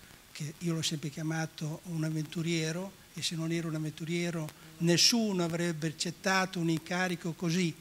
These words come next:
al buio per inventare un festival Sant'Arcangelo di Romagna. E Patino perché è stato contento quando è tornato a Sant'Arcangelo? Perché avrà detto dentro di sé, "Tutto sommato ce l'ho fatta."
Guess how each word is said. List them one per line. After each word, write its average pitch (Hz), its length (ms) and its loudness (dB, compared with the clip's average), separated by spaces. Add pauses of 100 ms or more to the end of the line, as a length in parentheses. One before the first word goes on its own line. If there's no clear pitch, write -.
(160)
al 160 140 -4
buio 175 680 0 (800)
per 180 140 0
inventare 175 460 -2
un 165 60 -2
festival 165 440 -4
Sant'Arcangelo 156 540 -6
di 160 80 -4
Romagna. 135 460 -10 (1600)
E 175 100 -8
Patino 196 380 -2
perché 165 440 -2
è - 20 -4
stato 160 320 -8
contento 160 560 -4
quando 160 260 -10
è 139 40 -8
tornato 156 500 -6
a - 20 -8
Sant'Arcangelo? 143 840 -12
Perché 165 440 -8
avrà 165 260 -6
detto 165 300 -4
dentro 151 280 -6
di 151 120 -6
sé, 143 240 -6 (240)
"Tutto 180 260 -6
sommato 170 680 0 (420)
ce - 100 -2
l'ho 151 140 0
fatta." 151 480 -6